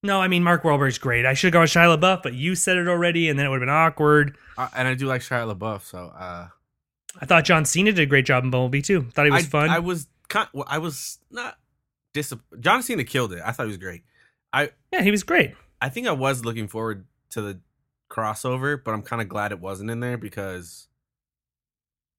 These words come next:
Speaker 2: that just sounds like too much, mixing G I Joes and Transformers.
Speaker 1: Yeah, yeah, I don't, we don't need,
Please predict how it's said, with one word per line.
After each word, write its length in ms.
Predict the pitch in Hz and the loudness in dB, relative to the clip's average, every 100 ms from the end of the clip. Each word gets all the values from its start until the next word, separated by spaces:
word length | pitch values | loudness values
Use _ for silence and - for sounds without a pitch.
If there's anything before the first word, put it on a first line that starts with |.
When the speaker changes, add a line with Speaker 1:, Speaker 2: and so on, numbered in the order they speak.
| _ _ _ _ _ _ | _ _ _ _ _ _
Speaker 2:
that 140 | 123 107 | -10 -10
just 160 | 104 | -8
sounds 220 | 113 104 | -6 -6
like 120 | 101 92 | -8 -10
too 160 | 107 | -12
much, 400 | 92 90 - - _ | -10 -12 -14 -20 _
mixing 460 | 101 95 98 90 - | -14 -12 -14 -16 -18
G 180 | - 104 | -12 -8
I 140 | 95 92 | -6 -8
Joes 320 | 92 92 85 | -10 -12 -14
and 100 | 87 | -16
Transformers. 720 | - 92 - 95 87 85 85 _ _ _ _ _ _ _ _ _ _ _ _ _ | -14 -14 -14 -16 -16 -18 -20 _ _ _ _ _ _ _ _ _ _ _ _ _
Speaker 1:
Yeah, 280 | 214 220 214 | 2 2 4
yeah, 280 | 202 190 | 2 0
I 40 | 202 | 0
don't, 200 | 190 156 | -2 0
we 100 | 170 | 0
don't 220 | 165 143 | 0 0
need, 300 | 135 127 123 | 0 0 -4